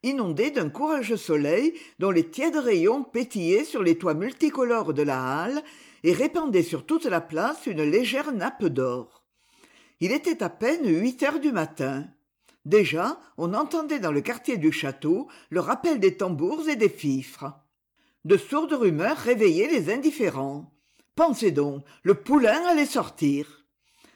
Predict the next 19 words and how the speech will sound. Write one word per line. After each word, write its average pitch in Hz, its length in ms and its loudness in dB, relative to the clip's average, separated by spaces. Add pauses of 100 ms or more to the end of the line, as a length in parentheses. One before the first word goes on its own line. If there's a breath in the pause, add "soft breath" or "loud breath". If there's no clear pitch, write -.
Dans 185 120 -4
la 175 120 0
cour 302 320 -2
de 302 80 0
la 226 100 2
mairie, 151 500 0 (160 loud breath)
les 170 140 4
jardiniers 277 540 0
se - 120 -6
réunissaient 214 720 -2
en 165 60 -2
bon 147 320 0
ordre, 247 400 -2 (320 loud breath)
prêts 294 300 0
à 196 80 -2
parcourir 240 580 -4
les 151 80 2
rues 139 140 -2
principales 240 840 -4